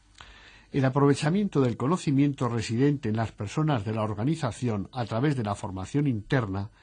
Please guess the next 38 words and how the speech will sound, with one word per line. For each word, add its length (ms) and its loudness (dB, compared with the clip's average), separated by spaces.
es 180 0
la 100 4
opción 380 2
más 240 6
valorada 640 2
como 240 2
mecanismo 600 0
de 80 4
aprendizaje 840 -2
para 240 6
las 220 0
organizaciones 800 -2
consultadas. 880 -6
A 100 -2
la 100 6
hora 180 8
de 100 4
pensar 380 0
en 120 0
poner 260 0
en 140 2
marcha 340 2
una 160 0
iniciativa 640 -2
de 80 -2
gestión 320 -6
del 120 -2
conocimiento, 760 -2
la 140 0
principal 420 2
barrera 420 2
que 120 -4
se 100 -4
les 160 -2
plantea 420 -2
a 40 0
las 180 -4
organizaciones 880 -2